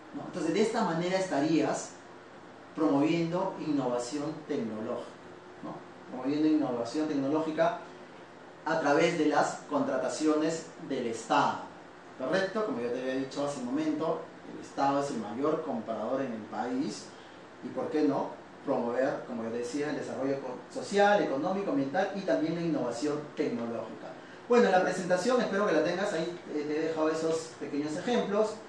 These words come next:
Eh, esto ya es tarea para la casa,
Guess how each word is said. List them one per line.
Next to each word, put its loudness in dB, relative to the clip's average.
Eh, 8
esto 0
ya 4
es -2
tarea 6
para 4
la 0
casa, 8